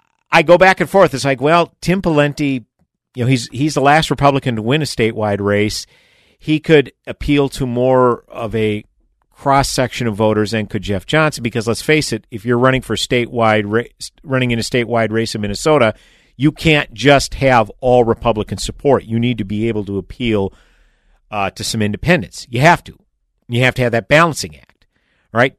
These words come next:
Tim Pawlenty was able to do that in, in two thousand two and again in two thousand six. And I get that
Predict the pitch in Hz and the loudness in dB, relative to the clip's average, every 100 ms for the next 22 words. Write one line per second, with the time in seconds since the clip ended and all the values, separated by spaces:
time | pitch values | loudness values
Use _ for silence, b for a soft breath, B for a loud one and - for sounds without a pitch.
0 | - 147 135 135 135 135 123 123 120 110 | -2 -2 2 0 0 0 0 0 -2 -6
1 | 110 156 151 110 117 113 113 120 107 120 | -2 0 2 0 0 -2 -6 -12 -6 0
2 | 110 98 98 110 113 107 101 104 92 87 | 0 -2 -6 -4 -2 -2 -4 -6 -6 -8
3 | 95 - - 170 196 185 254 - 156 | -4 -4 -4 -6 -8 -2 -2 -2 -8